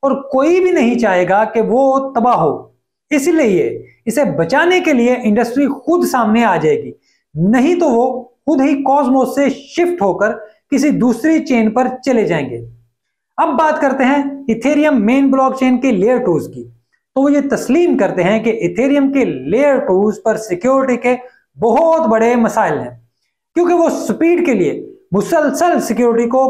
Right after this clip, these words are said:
कॉम्प्रोमाइज कर रहे हैं। इस वजह से hack आम है, यहाँ पर hacking आम है, लेकिन Ethereum चाहकर भी इसे हल नहीं कर सकता, क्योंकि उनकी transaction speed कम हुई तो लोग वहां से हट जाएंगे, जो वो किसी सूरत नहीं चाहेंगे।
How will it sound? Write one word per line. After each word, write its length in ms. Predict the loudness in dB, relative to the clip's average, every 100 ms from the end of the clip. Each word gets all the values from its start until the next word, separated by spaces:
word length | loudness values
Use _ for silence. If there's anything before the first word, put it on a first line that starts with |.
| 0
कॉम्प्रोमाइज 680 | -2 0 0 2 2 0 0
कर 120 | -2
रहे 220 | 0 -2 -2
हैं। 180 | -2 -4 -12 _ -4
इस 180 | -2 0
वजह 220 | 2 2
से 200 | 2 0 0
hack 500 | 0 2 0 -2 -2
आम 260 | 0 0 0
है, 260 | -2 -2
यहाँ 160 | -2 0
पर 120 | 0
hacking 420 | 0 0 0 -4 -2
आम 220 | -2 0
है, 140 | -4 -6 _ _ _ -4
लेकिन 240 | -2 0
Ethereum 380 | 0 0 0 0
चाहकर 380 | 0 0 0 0
भी 180 | 0 -2
इसे 260 | -2 -2 0
हल 220 | 0 0
नहीं 180 | 0 0
कर 140 | -2
सकता, 320 | -2 -6 -4 -8 -8 _ _ _ _ _
क्योंकि 340 | -2 0 0 -2 -4 -12 -18 -4
उनकी 200 | -2 0
transaction 580 | 0 0 0 0 0 -2
speed 500 | -2 0 0 0 -2
कम 160 | -2 0
हुई 280 | 2 2 0
तो 140 | 0
लोग 540 | -2 0 0 2 2 2
वहां 240 | 2 0
से 160 | 0 -2 -2 -2
हट 120 | -2
जाएंगे, 380 | 0 -2 0 -2 -2 -12 _ _
जो 160 | -2 0
वो 180 | 2 2
किसी 200 | 0 0
सूरत 280 | 2 0 2
नहीं 260 | 2 2 0
चाहेंगे। 360 | 0 -2 -4